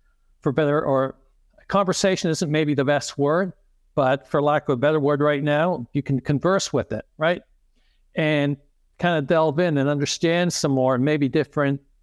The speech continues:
viewpoints, 'cause, you know, there's always something there that you can gain from an interaction with,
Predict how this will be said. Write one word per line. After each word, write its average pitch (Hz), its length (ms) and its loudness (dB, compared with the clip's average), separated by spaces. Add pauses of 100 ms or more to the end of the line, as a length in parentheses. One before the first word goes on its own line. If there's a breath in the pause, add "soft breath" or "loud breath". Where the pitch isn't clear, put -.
(680)
viewpoints, 160 800 -2
'cause, 135 380 -4
you 160 140 0
know, 143 100 0
there's 151 140 2
always 170 260 0
something 185 460 0
there 143 320 2
that 131 220 0
you 139 100 -2
can 131 180 -4
gain 139 240 0
from 123 180 0
an 127 80 0
interaction 135 640 -2
with, 110 180 -2